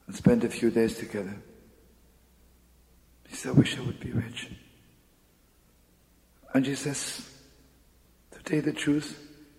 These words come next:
I just one tear in my eye." And I said to my husband, "You know something? I wish I would be rich." Okay, it's Seventy-second Street.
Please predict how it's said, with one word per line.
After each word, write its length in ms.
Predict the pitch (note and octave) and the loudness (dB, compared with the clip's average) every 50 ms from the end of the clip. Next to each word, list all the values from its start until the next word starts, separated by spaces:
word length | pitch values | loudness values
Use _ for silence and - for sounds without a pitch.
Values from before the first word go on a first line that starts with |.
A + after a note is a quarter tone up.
| - - - _ _ _ _ _ _ _ _ _ _ _ _ _ _ _ _ _ - | -20 -20 -20 _ _ _ _ _ _ _ _ _ _ _ _ _ _ _ _ _ -4
I 80 | C#3+ | -2
just 280 | C3+ - D#3 C#3 - - | -2 0 0 -2 0 2
one 180 | B2+ C3 B2+ A2 | 2 2 2 0
tear 220 | - - C3+ B2+ | 0 0 2 2
in 80 | A#2 A#2 | 2 0
my 80 | A2 F#2+ | -2 -4
eye." 300 | F#2+ G2 F#2+ G2 G2+ - - - - - - - - - - - - - _ _ _ _ _ - | -6 -6 -6 -8 -10 -12 -16 -20 -20 -20 -20 -20 -20 -20 -20 -20 -20 -20 _ _ _ _ _ -12
And 100 | A2+ B2 | -10 -6
I 20 | |
said 200 | - D3 C3 - | -4 -4 -4 -4
to 80 | - C3 | -2 -2
my 160 | B2+ B2 B2+ | 0 0 0
husband, 360 | C3 B2+ C3 C3 B2+ A#2+ - | -2 -2 -2 -4 -4 -4 -2
"You 100 | B2 C3 | -2 0
know 100 | C3+ C3 | 0 0
something? 460 | - - C3+ C3+ - D3+ D3 C#3+ C3+ - - - - - - - - - - - _ _ _ _ _ _ _ _ _ _ _ _ _ _ _ _ _ _ _ _ _ _ _ _ _ _ _ _ _ _ _ _ _ _ _ _ _ _ _ _ _ _ _ _ _ _ _ _ - - | -2 -4 -8 -8 -8 -8 -8 -8 -10 -14 -18 -20 -20 -20 -20 -20 -20 -20 -20 -20 _ _ _ _ _ _ _ _ _ _ _ _ _ _ _ _ _ _ _ _ _ _ _ _ _ _ _ _ _ _ _ _ _ _ _ _ _ _ _ _ _ _ _ _ _ _ _ _ -12 -8
I 60 | E3 | -6
wish 260 | F3 D#3 C3+ - - | -2 -2 -2 -2 -2
I 40 | A#2 | 0
would 180 | G#2 - - | 0 0 0
be 120 | - A#2+ A#2+ | 0 -2 -2
rich." 320 | A2+ C3 C#3 - - - - - - - - - - - - - - _ _ _ _ _ - _ _ _ _ _ - - _ _ _ _ _ _ _ _ _ _ _ _ _ _ _ _ _ _ _ _ _ _ - | -2 -4 -6 -8 -12 -14 -16 -18 -20 -20 -20 -20 -20 -20 -20 -20 -20 _ _ _ _ _ -20 _ _ _ _ _ -20 -20 _ _ _ _ _ _ _ _ _ _ _ _ _ _ _ _ _ _ _ _ _ _ -4
Okay, 320 | C3 A#2 - C#3+ C3 C3 | -4 0 2 4 4 4
it's 160 | A#2 A2 - - | 2 0 0 0
Seventy-second 640 | - C3+ B2 A#2+ A#2+ A#2+ - - C3 B2 B2 B2+ | 0 2 2 2 0 -2 -2 -2 -4 -2 -2 -4
Street. 340 | A#2 - - A2+ A#2 A#2 - | -6 -4 0 0 0 0 -2